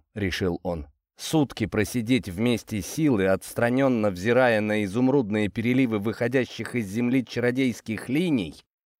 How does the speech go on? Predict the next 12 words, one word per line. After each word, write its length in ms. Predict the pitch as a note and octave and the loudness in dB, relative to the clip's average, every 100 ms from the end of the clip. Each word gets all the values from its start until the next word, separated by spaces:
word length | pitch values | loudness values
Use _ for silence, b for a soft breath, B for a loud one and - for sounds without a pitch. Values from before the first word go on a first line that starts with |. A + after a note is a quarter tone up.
| _ _ - | _ _ 0
и 100 | G#3 | 2
не 180 | G#3+ G3 | 4 2
вставать 520 | - G#3+ F#3 F3 C3+ | 2 4 6 6 6
до 120 | D3 | 2
тех 240 | C3+ D3 - | 2 -2 2
пор, 200 | D3 C3+ | 2 4
пока 280 | C3+ C#3 | 2 2
сила 320 | A#2+ - C3 A#2 | 0 2 4 4
духа 300 | A#2+ G#2 A2+ | 2 0 0
полностью 720 | B2+ A2+ G#2 F#2 - A2 G#2 | 2 2 2 -2 -4 -4 -2
не 100 | G2 | 0
восстановится». 840 | F#2 - G#2 F#2+ D2 D2 - - | 0 -2 -2 -2 -4 -10 -10 -12